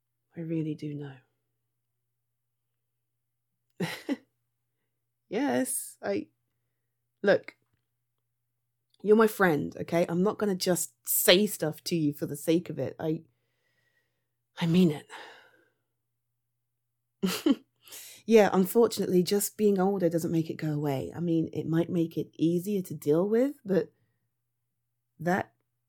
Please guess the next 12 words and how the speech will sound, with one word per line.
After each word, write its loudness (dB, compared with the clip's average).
insecurity, -2
that -4
uncertainty -4
in 4
myself, -2
about -2
myself, -2
it's -18
never 4
really 4
gone -2
away, -4